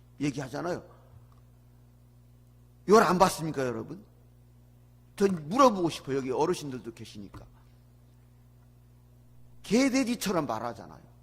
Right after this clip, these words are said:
정치하는 사람들이. 열 안 받습니까? 그런데도 지지를 한단 말이에요. 그런 역사적 상황들을 보면서 과연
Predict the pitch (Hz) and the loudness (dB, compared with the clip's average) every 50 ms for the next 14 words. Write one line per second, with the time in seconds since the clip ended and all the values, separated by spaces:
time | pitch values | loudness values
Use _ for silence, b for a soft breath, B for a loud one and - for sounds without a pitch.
0 | - - - - 131 127 - - 120 104 95 - 104 - - - - - - - | -20 -20 -16 -14 -14 -12 -12 -12 -14 -14 -16 -18 -20 -20 -20 -20 -20 -20 -20 -20
1 | - - - - - - - - - - - - - - - - - - - - | -20 -20 -20 -20 -20 -20 -20 -20 -20 -20 -20 -20 -20 -20 -20 -20 -20 -20 -20 -20
2 | - - - - - - - - - - - 135 165 180 143 127 120 101 117 - | -20 -20 -20 -20 -20 -20 -20 -20 -20 -12 -4 -2 -2 0 -2 -2 -8 -8 -10 -14
3 | - - 104 95 90 - - - - - - - - - - - - - - - | -14 -16 -16 -18 -18 -20 -20 -20 -20 -20 -20 -20 -20 -20 -20 -20 -20 -20 -20 -20
4 | - - - - - - - - - - - - - - 285 339 359 330 320 294 | -20 -20 -20 -20 -20 -20 -20 -20 -20 -20 -20 -14 -2 2 4 4 6 6 4 2
5 | 254 240 - - - 123 - 113 101 101 - 101 - - - - - - - - | 2 0 -2 -4 -8 -10 -12 -14 -16 -16 -18 -20 -20 -20 -20 -20 -20 -20 -20 -20
6 | - - - - - - - - - - - - - - - - - - - - | -20 -20 -20 -20 -20 -20 -20 -20 -20 -20 -20 -20 -20 -20 -20 -20 -20 -20 -20 -20
7 | - - - - - - - - - - - - - - - 175 180 165 151 147 | -20 -20 -20 -20 -20 -20 -20 -20 -20 -20 -20 -20 -16 -6 -2 0 0 0 0 -4
8 | 143 - 151 139 110 123 117 - - 156 165 165 156 127 123 113 - - 101 107 | -6 -6 -6 -8 -6 -8 -12 -14 -14 -14 -12 -12 -12 -12 -14 -14 -16 -14 -14 -14
9 | 101 101 104 131 120 - B B B B B B B B B B B B B B | -14 -14 -16 -18 -20 -20 B B B B B B B B B B B B B B
10 | B B B - - - - 214 214 214 226 240 233 233 226 190 151 127 107 | B B B -18 -14 -8 -4 0 2 2 2 2 2 0 -2 -2 -4 -4 -8